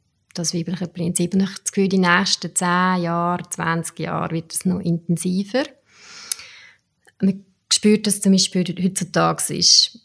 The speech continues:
nicht nur die Ausbildung, die zählt, sondern Soft Skills wie Führungsqualitäten oder Sozialkompetenzen sind ja auch wichtig. Und wie ich es sehe, wenn ich zum Beispiel jetzt auch Anjali aufbaue,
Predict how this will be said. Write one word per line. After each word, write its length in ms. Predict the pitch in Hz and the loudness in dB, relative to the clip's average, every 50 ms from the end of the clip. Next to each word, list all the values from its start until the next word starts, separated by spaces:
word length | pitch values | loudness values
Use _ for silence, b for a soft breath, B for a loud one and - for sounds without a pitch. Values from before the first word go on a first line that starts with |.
| - | -16
nicht 300 | - - 160 185 196 196 | -6 0 2 4 6 6
nur 140 | 214 208 202 | 6 6 6
die 120 | 208 208 214 | 6 4 2
Ausbildung, 640 | 214 - - - 202 185 180 180 175 190 185 190 185 | 4 4 2 2 2 2 2 2 0 0 0 0 -2
die 40 | 185 | -2
zählt, 380 | - - 185 165 156 156 156 - | 0 0 2 2 2 0 -2 -2
sondern 220 | - 170 165 175 | 0 0 2 4
Soft 440 | 165 - - 180 180 175 - - - - | 4 4 4 4 4 0 -2 -6 -8 -8
Skills 880 | - - - _ - - - 196 180 165 147 143 160 156 156 - - | -8 -10 -10 _ -8 -4 0 0 0 0 0 -2 -2 -2 -2 -2 -2
wie 180 | 170 160 160 156 | -2 -2 -2 -2
Führungsqualitäten 2000 | 156 - 196 190 185 185 185 185 180 180 170 175 175 - - - - - - - - - 170 170 175 165 - - 170 165 160 160 160 156 156 - - 170 160 156 | -4 -2 0 2 2 4 4 2 2 2 0 -2 -2 -4 -4 -4 -4 -6 -6 -8 -4 -2 0 0 0 -2 -4 -4 -2 -2 0 0 -2 -4 -6 -8 -8 -6 -4 -4
oder 140 | 156 175 165 | -4 -4 -4
Sozialkompetenzen 1400 | - 185 175 - - 180 165 165 170 170 175 - - 196 185 185 185 - - - 180 170 160 170 - 180 156 | -4 -4 -4 -2 0 2 4 4 4 2 0 0 2 2 2 2 -2 -8 -8 -6 -4 -2 -2 -2 -2 -2 0
sind 160 | 175 180 170 | 2 2 2
ja 240 | 165 - - - 170 | 0 0 0 0 0
auch 60 | 175 | 0
wichtig. 500 | 202 214 220 - - - 247 254 247 - - _ _ _ _ _ _ _ _ _ _ _ _ - - - - - _ _ _ | 0 -2 -4 -6 -8 -6 -8 -8 -8 -10 -20 _ _ _ _ _ _ _ _ _ _ _ _ -10 -10 -10 -10 -12 _ _ _
Und 420 | - 196 190 196 190 185 185 180 - - - - _ _ _ - | 4 6 8 10 10 10 8 8 4 0 -6 -20 _ _ _ 2
wie 280 | 202 196 202 220 240 | 4 6 6 6 6
ich 60 | 262 254 | 4 4
es 140 | - - - | 0 -2 -4
sehe, 600 | - - - 202 190 202 220 226 240 254 - - - | -4 -2 0 2 2 4 2 2 2 0 -2 -6 -4
wenn 140 | - 196 196 | 0 2 2
ich 160 | 202 202 202 | 2 2 0
zum 120 | - 202 202 | 2 2 2
Beispiel 200 | 196 - - 190 | 2 2 0 0
jetzt 100 | 185 190 | 0 0
auch 100 | 185 175 | 0 2
Anjali 600 | 165 180 185 185 180 190 185 175 180 196 220 220 | 2 4 4 4 4 2 2 2 2 2 2 2
aufbaue, 720 | 233 220 - - - - 175 175 175 185 196 240 262 | 0 0 -2 -4 -2 -2 0 0 2 0 0 -2 -4